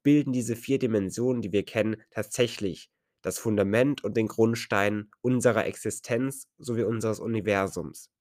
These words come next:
Eine Frage, die gar nicht mal so einfach zu beantworten ist. Immerhin befindet sich unsere ganze Existenz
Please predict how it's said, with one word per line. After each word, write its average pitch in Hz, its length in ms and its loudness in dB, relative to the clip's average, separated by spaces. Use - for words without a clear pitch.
Eine 113 180 2
Frage, 131 640 2
die 120 100 -4
gar 110 140 2
nicht 107 220 -2
mal 101 140 2
so 101 100 -2
einfach 90 380 -6
zu - 180 -10
beantworten 82 640 -6
ist. - 360 -16
Immerhin 123 540 2
befindet 147 480 0
sich - 360 -10
unsere 104 300 2
ganze 123 400 0
Existenz 120 680 -2